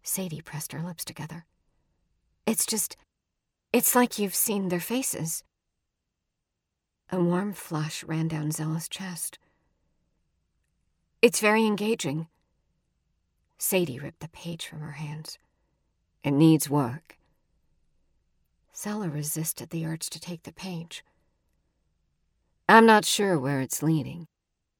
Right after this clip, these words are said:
but I'll figure it out." Sadie turned to Zella,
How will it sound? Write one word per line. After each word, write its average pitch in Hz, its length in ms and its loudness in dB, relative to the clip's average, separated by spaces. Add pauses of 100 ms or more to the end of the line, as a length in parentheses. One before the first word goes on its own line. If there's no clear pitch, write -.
(200)
but 143 120 0
I'll 156 180 2
figure 131 380 -8
it 120 120 -8
out." 117 400 -10 (1600)
Sadie 208 380 -6
turned 151 340 -8
to 156 80 -12
Zella, 160 440 -10